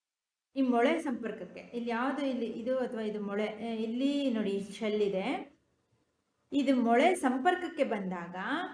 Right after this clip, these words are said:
ಇದ್ರ ಕನೆಕ್ಟ್ ಆದಾಗ ವಿದ್ಯುತ್ ಹರಿಯುತ್ತೆ.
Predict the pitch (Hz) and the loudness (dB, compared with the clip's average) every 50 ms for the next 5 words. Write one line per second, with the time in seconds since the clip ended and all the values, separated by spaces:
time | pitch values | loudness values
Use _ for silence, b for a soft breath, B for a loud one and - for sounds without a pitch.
0 | - - - _ _ _ _ _ 254 240 247 262 254 - 262 233 247 - 233 - | -12 -18 -20 _ _ _ _ _ -4 -2 -2 -2 0 0 0 0 2 0 0 0
1 | - 240 226 208 180 185 180 175 170 202 254 349 381 381 - - 240 311 294 240 | 0 0 0 0 0 -2 -4 -4 -2 -2 0 0 0 -2 -4 -4 -2 -2 0 2
2 | - 392 392 - - - - - - _ 285 285 269 240 196 180 - - - - | 2 0 0 -2 -4 -12 -18 -20 -6 _ 2 4 4 4 4 2 0 -4 -10 -16
3 | _ | _